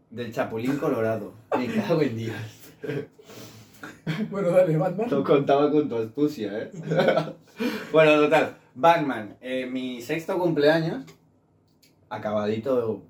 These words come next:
Speaker 1: yo saliendo del mundo.
Speaker 2: O sea, estamos hablando de mil novecientos ochenta.
Speaker 1: <laughs> Bueno, sí. Em, no me hagas contar, pero no lo sé. Eh, yo tenía seis años, mi fiesta de cumpleaños, yo iba disfrazado de Batman.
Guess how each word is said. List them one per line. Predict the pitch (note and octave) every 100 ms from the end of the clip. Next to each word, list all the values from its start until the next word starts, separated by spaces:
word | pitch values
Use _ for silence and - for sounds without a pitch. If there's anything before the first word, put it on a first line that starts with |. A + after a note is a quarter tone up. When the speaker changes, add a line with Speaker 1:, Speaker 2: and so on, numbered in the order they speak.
| _
Speaker 1:
yo | G#2+ B2+ B2
saliendo | A2+ G#2+ A2+ A2+
del | G2+
mundo. | A2 A#2 G#2+ - _
Speaker 2:
O | -
sea, | B2 A#2
estamos | A#2 C#3 D3
hablando | D3+ D#3+
de | D#3
mil | D3 D3
novecientos | D3+ C#3 C#3+
ochenta. | C#3 C3+ A2+ A2 _
Speaker 1:
<laughs> | - A#2+ D3+ D3+ D3 -
Bueno, | A2 G#2+ F#2+ G2
sí. | G2 - - _ - - - _ _ _ -
Em, | A2 G#2 G#2+ G#2+ G#2 G2+ G2+
no | B2+ D3+
me | D3+
hagas | B2+ -
contar, | A#2 A2 - F2+ B2
pero | A#2+
no | B2
lo | B2 A2
sé. | G#2 - _ _
Eh, | B2+ B2 B2+ B2 B2
yo | C3
tenía | D#3 D#3+
seis | D#3 D3
años, | E3+ E3+ F#3 G#3+
mi | C#3+ C#3 C3
fiesta | D3 F3 G#3+
de | G#3+
cumpleaños, | F3+ D#3 D3 D3+ D3
yo | D3
iba | E3
disfrazado | D#3+ D#3 C#3+
de | B2+
Batman. | C#3+ D3 D3 -